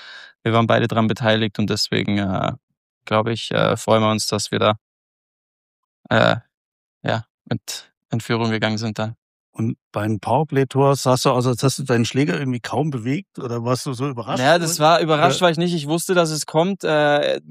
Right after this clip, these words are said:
Speaker 1: der Taro hat den ein bisschen, äh, vom Eis, vom Eis, äh, wie sagt man, äh,
Speaker 2: Gelupft
Speaker 1: ja,
Speaker 2: vielleicht?
Speaker 1: halt einen, einen
Speaker 2: Ja.
Speaker 1: Flip-Pass
Speaker 2: Ja.
Speaker 1: gespielt. Ähm,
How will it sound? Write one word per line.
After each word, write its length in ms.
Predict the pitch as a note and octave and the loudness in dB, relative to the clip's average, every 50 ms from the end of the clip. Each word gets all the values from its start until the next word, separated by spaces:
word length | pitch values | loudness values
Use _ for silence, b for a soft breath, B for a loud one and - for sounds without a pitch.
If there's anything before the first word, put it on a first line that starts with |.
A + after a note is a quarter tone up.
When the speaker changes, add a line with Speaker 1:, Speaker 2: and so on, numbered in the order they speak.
| D3 - - - _ _ - | -20 -20 -20 -20 _ _ -6
Speaker 1:
der 100 | - D3 | -6 -6
Taro 380 | C3 - D3+ D#3 E3 D#3+ E3+ E3 | -2 2 2 2 4 4 4 4
hat 180 | D#3+ D3+ C3 | 4 2 0
den 320 | - D#3 D#3 D3+ D3+ D#3+ E3 | -2 -2 -2 -2 -2 -2 -2
ein 80 | D#3 | -2
bisschen, 460 | C3 D#3+ D#3+ D3 - F3 E3+ D#3+ D#3 D3+ | 0 -2 -2 -2 0 0 0 0 0 2
äh, 440 | C#3+ C3+ C3 C3+ C3+ C#3 C#3 C3+ C3 A2+ B B | 2 4 4 4 4 4 2 0 -2 -6 B B
vom 260 | - - - D3 C#3+ C#3+ | -10 -6 -2 -2 0 2
Eis, 560 | C#3 C#3+ D3+ D#3+ D3 - - - - - - - - - | 4 4 4 2 0 -2 -4 -6 -8 -10 -14 -18 -20 -12
vom 260 | - - C#3 C#3 C3+ | -6 -4 -2 -2 0
Eis, 380 | A#2+ C3+ C#3+ C#3+ C3+ - - | 0 0 0 -2 -4 -4 -4
äh, 220 | C#3 C3+ C3 B2+ B2 | -4 -2 -2 -2 -4
wie 60 | B2 | -4
sagt 260 | A#2 B2+ C3+ - - | -4 -4 -4 -2 -2
man, 260 | C3+ B2+ B2 A#2 A#2 - _ _ _ - | -4 -2 -2 -4 -6 -10 _ _ _ -12
äh, 240 | B2 - - - - - - _ _ _ _ | -10 -8 -6 -6 -8 -10 -14 _ _ _ _
Speaker 2:
Gelupft 300 | C3 B2 C#3+ D3+ - - | -2 -2 -2 -2 -2 -2
Speaker 1:
ja, 280 | - B2 C3 C#3 C#3+ | 0 4 6 6 6
Speaker 2:
vielleicht? 120 | C#3 C3 B2+ | 4 4 2
Speaker 1:
halt 160 | B2+ B2+ B2+ | 0 2 0
einen, 80 | C3 | 0
einen 180 | A#2+ C#3 C#3+ C3 | 0 0 0 0
Speaker 2:
Ja. 60 | - | 0
Speaker 1:
Flip-Pass 420 | C3 C#3 D3 C#3+ - D#3 C#3 C3+ - | 2 0 0 2 2 2 2 2 0
Speaker 2:
Ja. 60 | - C3 C3 | -2 -2 -2
Speaker 1:
gespielt. 320 | C3 C3+ C#3 C#3 C#3+ C3+ B B B B B B B B B _ - | -2 0 0 -2 -2 -4 B B B B B B B B B _ -2
Ähm, 480 | B2 B2+ B2+ B2+ B2+ B2+ B2+ B2 - | 0 2 2 2 2 0 0 -4 -6